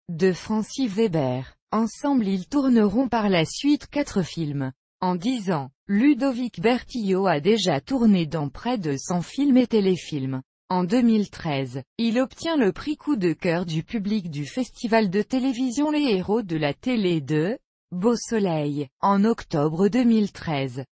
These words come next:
Ludovic Bertillot présente son premier one-man show avec plaisir. Coécrit avec Nicolas Cabos,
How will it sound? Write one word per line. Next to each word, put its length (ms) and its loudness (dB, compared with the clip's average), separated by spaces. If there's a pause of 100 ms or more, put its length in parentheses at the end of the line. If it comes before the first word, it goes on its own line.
(180)
Ludovic 720 0
Bertillot 580 2
présente 520 2
son 220 -4
premier 420 2
one-man 580 4
show 300 -2
avec 360 0
plaisir. 680 -4 (340)
Coécrit 600 2
avec 340 -2
Nicolas 540 2
Cabos, 720 -2